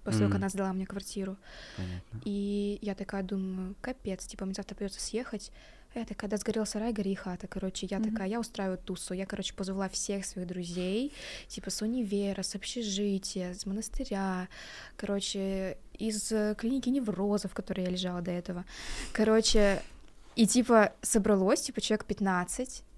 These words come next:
Speaker 1: А у меня до этого, типа, никогда не было такой большой тусовки. И я там, типа, заказала кучу пиц, роллов, и, типа, мне тоже дедушка там подарил не-, немножко денег, там еще какие-то там знакомые, какие-то там, э, мама, кстати, прислала, да, две тысячи тогда.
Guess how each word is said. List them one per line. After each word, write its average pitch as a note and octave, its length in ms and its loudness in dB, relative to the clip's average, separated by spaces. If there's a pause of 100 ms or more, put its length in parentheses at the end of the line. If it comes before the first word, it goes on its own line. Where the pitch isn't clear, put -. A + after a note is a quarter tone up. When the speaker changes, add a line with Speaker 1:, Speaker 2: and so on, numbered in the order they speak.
(120)
Speaker 1:
А - 20 0
у F#3+ 40 0
меня G3+ 140 4
до F#3+ 100 6
этого, B3 200 2
типа, - 200 -4
никогда F#3+ 260 2
не F3+ 160 0
было E3+ 140 -4
такой - 180 -6
большой F3 240 -6
тусовки. - 460 -10 (420)
И F#3+ 60 -6
я F3+ 160 -2
там, G3+ 160 -2
типа, G3+ 260 -4
заказала G#3 520 -4
кучу A3+ 340 -6 (100)
пиц, G3+ 480 -6
роллов, G3 500 -4
и, - 40 -16
типа, G3 160 -8
мне G3 220 0 (140)
тоже F#3 160 -6
дедушка A3 300 -4
там B3 200 -4 (380)
подарил A3 460 -2
не-, A3 160 -4
немножко G#3+ 640 -4
денег, G3 440 -2 (320)
там F3+ 140 -4
еще C4 380 0
какие-то - 360 -10
там G#3 180 -2
знакомые, G#3 440 -2
какие-то - 200 -14
там, G3 240 -4 (340)
э, F3 220 -8
мама, F#3 240 2
кстати, F#3+ 220 -6
прислала, F#3 340 -4
да, F3 140 -2
две F3+ 100 -2
тысячи - 260 -6
тогда. F3+ 280 -4